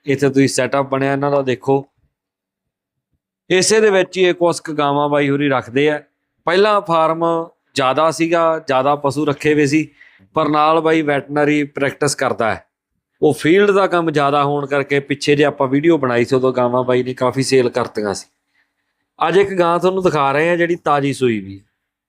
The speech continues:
ਇਹਦੇ ਬਾਰੇ ਗੱਲਬਾਤ ਕਰਾਂਗੇ, ਵੀਡੀਓ ਨੂੰ ਐਂਡ ਤੱਕ ਦੇਖਿਓ। ਚੰਗੀ ਜਿਹਨੂੰ ਲੱਗੂਗੀ ਉਹਦਾ ਹੱਕ ਆ ਵੀ ਉਹ ਤਸੱਲੀ ਕਰੇ। ਨੰਬਰ ਸਕਰੀਨ ਉੱਤੇ ਚੱਲਦਾ ਰਹਿਣਾ।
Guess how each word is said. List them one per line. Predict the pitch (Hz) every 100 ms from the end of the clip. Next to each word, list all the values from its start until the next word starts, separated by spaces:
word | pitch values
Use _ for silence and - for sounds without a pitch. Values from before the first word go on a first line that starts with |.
| _ _ _ _
ਇਹਦੇ | 156 175
ਬਾਰੇ | 170 160
ਗੱਲਬਾਤ | 139 135 135 139
ਕਰਾਂਗੇ, | 139 165 156 170
ਵੀਡੀਓ | 156 156 160
ਨੂੰ | 147
ਐਂਡ | 131
ਤੱਕ | 123 143 139
ਦੇਖਿਓ। | 135 131 147 156 - _ _ _ _ -
ਚੰਗੀ | 143 143 156
ਜਿਹਨੂੰ | 151 170 160
ਲੱਗੂਗੀ | 135 135 147
ਉਹਦਾ | 156 151 127
ਹੱਕ | 127 -
ਆ | 135
ਵੀ | 139
ਉਹ | 143
ਤਸੱਲੀ | 139 127 120 131
ਕਰੇ। | 127 131 135 135 _ _ _ _ 123
ਨੰਬਰ | 143 143 151
ਸਕਰੀਨ | 156 143 147 143
ਉੱਤੇ | 139 147
ਚੱਲਦਾ | 143 117 98
ਰਹਿਣਾ। | 90 98